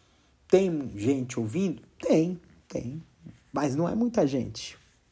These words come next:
Tudo bem, porque é uma construção. As pessoas, depois de um tempo, ela vai criando uma reputação e as pessoas vão assistindo, vão vendo, vão, vão curtindo, vão,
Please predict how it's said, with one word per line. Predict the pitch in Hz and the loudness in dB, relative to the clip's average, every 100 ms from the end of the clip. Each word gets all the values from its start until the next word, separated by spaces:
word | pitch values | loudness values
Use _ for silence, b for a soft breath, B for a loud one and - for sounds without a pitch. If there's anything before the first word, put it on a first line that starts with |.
| _ _ _ _ _ | _ _ _ _ _
Tudo | - 87 | -10 -8
bem, | - 190 254 - _ _ _ _ _ _ - | -2 0 0 -4 _ _ _ _ _ _ -18
porque | - - 110 104 110 113 | -16 -14 -10 -8 -6 -4
é | 117 | -4
uma | 113 131 | -4 -8
construção. | - 151 160 220 202 - 196 - _ _ _ _ | -6 -6 -6 -6 -6 -2 -4 -4 _ _ _ _
As | - - | -16 -16
pessoas, | 110 - 113 107 | -14 -12 -8 -8
depois | 95 135 - 151 - | -6 -6 2 2 2
de | 190 | -2
um | 170 | -4
tempo, | 127 151 - 220 | -4 -6 -4 -4
ela | 208 220 196 B B B B | -4 -4 -6 B B B B
vai | - 143 | 0 0
criando | - - 165 165 214 190 | 2 2 6 6 6 2
uma | 139 135 | -2 -4
reputação | 117 135 - - 123 - - 147 214 | -4 -4 -6 -10 -8 -8 -4 -2 0
e | |
as | 226 226 | 0 -2
pessoas | 277 233 - 233 | -4 -4 0 0
vão | - 277 269 | 0 -2 0
assistindo, | 233 - - - 202 202 120 | -4 -2 -4 -2 -2 -2 -4
vão | 123 160 | -2 0
vendo, | 143 - - | 2 2 -2
vão, | 127 139 147 B B B | -8 -8 -8 B B B
vão | - 160 | 0 0
curtindo, | - 170 - - 208 185 120 | 2 -4 -4 0 2 2 -2
vão, | 117 139 139 | -4 -6 -8